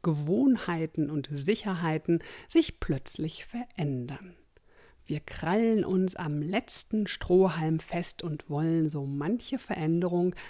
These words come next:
einfach nicht akzeptieren. Dadurch verhindern wir die Flexibilität,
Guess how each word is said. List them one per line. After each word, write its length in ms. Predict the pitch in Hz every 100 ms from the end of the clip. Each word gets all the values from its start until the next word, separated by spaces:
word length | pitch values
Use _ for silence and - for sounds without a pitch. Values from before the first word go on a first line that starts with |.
| - -
einfach 720 | 156 185 285 - 302 277 -
nicht 520 | 151 180 - - -
akzeptieren. 1120 | 131 - - - 226 - - 151 151 147 - - _ _ _ _ _ _ _ -
Dadurch 500 | 147 156 160 208 - - -
verhindern 480 | - 160 180 196 196
wir 120 | 202
die 100 | 214
Flexibilität, 1040 | - 160 - - 165 151 - 151 175 269